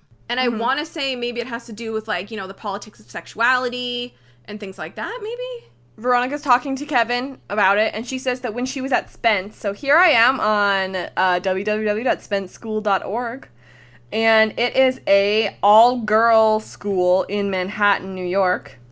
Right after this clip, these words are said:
Speaker 1: Oh.
Speaker 2: Uh, K to twelve all-girls school.
Speaker 1: Uh-huh.
Speaker 2: So that's, uh, a thing.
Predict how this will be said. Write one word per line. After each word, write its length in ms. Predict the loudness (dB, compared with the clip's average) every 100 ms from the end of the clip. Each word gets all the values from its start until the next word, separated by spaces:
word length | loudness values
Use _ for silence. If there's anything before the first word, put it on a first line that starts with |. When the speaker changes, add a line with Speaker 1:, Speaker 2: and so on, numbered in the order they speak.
| -20 -10
Speaker 1:
Oh. 340 | -6 -4 -6 -10 -20 -20 -20 -20 -16 0
Speaker 2:
Uh, 200 | 4 4
K 260 | 2 2 2
to 80 | 2
twelve 420 | 2 4 4 2
all-girls 640 | 2 2 4 2 2 0
school. 500 | -8 -4 -2 -2 -6 -20 -20 -18 -10
Speaker 1:
Uh-huh. 540 | -8 -6 -6 -6 -8 -10
Speaker 2:
So 180 | -4
that's, 540 | 0 0 -2 -10 -14 -16 -8
uh, 400 | -2 2 2 0 -2
a 100 | -4
thing. 400 | -2 -2 -2